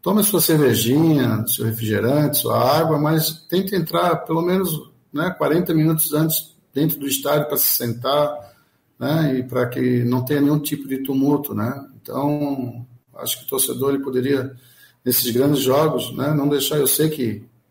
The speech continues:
que tá com as, com os amigos, né, com as amigas, tomando uma cervejinha,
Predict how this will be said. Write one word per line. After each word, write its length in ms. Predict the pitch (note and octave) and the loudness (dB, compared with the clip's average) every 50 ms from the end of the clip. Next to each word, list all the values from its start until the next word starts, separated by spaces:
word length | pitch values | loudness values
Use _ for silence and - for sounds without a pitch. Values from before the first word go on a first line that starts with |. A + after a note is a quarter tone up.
| _ _ _ _ _ _ _ _ | _ _ _ _ _ _ _ _
que 100 | _ _ | _ _
tá 180 | - A#2+ A#2+ A#2+ | -2 -2 -2 0
com 140 | A#2+ B2 A#2 | 0 0 0
as, 140 | A2 - | 0 0
com 280 | A#2+ A2 - - - A#2 | 0 -2 -2 -2 -4 -4
os 100 | G#2+ G#2+ | -2 -2
amigos, 680 | G#2 G2+ G2+ A2+ B2+ D3 D3+ C#3+ C3 - - - - | -2 0 0 2 2 4 4 2 2 0 -2 -4 -6
né, 180 | A2 B2 C3 B2 | -4 -4 -4 -4
com 100 | - A2 | -4 -4
as 100 | G2 G2+ | -4 -4
amigas, 720 | F#2+ G2 G#2 A#2+ C3+ C#3+ C3+ B2 A#2 - - - - - - _ _ _ _ _ _ | -6 -4 0 2 2 2 2 2 0 0 -2 -4 -6 -8 -14 _ _ _ _ _ _
tomando 400 | - A2 G#2 A2 A#2+ A#2+ A#2 A2+ | -6 -4 -2 -2 0 0 0 0
uma 120 | A2 G#2 | 0 0
cervejinha, 880 | - - A2+ G2+ G#2 F#2+ F#2+ - A2 B2+ C#3 C#3 B2+ A#2 A2+ A#2 - | 0 -2 -2 -2 -4 -4 -6 -4 -4 -2 -2 0 0 -2 -2 -4 -8